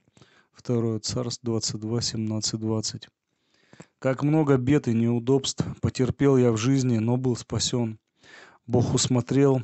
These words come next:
да уповаем на Бога. Но никто не будет иметь смелости, дерзновения уповать на Бога, пока не будет убежден,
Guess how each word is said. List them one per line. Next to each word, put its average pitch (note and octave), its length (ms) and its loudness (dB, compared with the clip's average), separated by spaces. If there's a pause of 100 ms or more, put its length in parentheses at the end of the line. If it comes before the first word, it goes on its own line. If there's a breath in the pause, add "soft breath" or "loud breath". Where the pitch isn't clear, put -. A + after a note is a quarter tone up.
(100)
да A#2+ 140 2
уповаем B2+ 560 4
на A2 120 0
Бога. A2+ 420 0 (600 loud breath)
Но A#2+ 140 2
никто C3 360 0
не C3 140 4
будет A#2 400 0
иметь A#2 300 0
смелости, C3 800 0
дерзновения A2+ 680 0
уповать A2+ 540 0
на A2+ 140 2
Бога, A#2+ 360 2
пока A#2+ 300 2
не C#3 120 2
будет C3+ 360 0
убежден, A#2+ 580 2